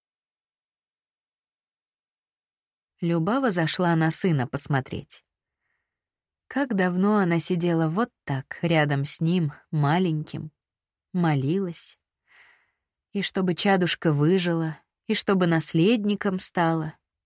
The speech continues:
и чтобы она все получила, что ей за мучение рядом с супругом постылым причитается.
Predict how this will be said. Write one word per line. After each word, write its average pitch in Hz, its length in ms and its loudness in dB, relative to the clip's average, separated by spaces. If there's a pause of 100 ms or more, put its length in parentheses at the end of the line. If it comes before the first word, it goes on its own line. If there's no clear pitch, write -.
(280)
и 180 80 -6
чтобы 160 360 -2
она 156 360 2
все 202 380 -2
получила, 170 640 -2
что - 220 -4
ей 175 260 2
за 165 120 0
мучение 160 600 0
рядом 156 320 0
с - 100 -4
супругом 160 560 -2
постылым 147 640 0
причитается. - 960 -4